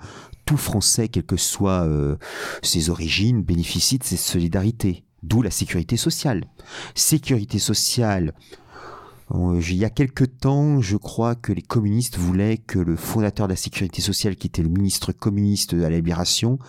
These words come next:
soit panthéonisé. Mais il ne faut pas oublier que la sécurité sociale a été en fait lancée sous l'État français du maréchal Pétain. Et que ça a ensuite été repris, un petit peu modifié,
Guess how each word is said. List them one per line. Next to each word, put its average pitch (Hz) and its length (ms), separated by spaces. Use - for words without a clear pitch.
soit - 300
panthéonisé. 101 920
Mais 104 80
il 101 40
ne - 40
faut 110 120
pas 143 120
oublier 110 400
que 120 160
la - 160
sécurité 104 460
sociale 131 380
a 107 40
été 98 360
en 87 80
fait 123 300
lancée 98 460
sous - 260
l'État 113 220
français 87 420
du 95 100
maréchal 82 360
Pétain. 123 340
Et 92 80
que - 120
ça - 140
a 80 60
ensuite 120 480
été 87 280
repris, 101 680
un 101 100
petit - 160
peu - 140
modifié, 87 640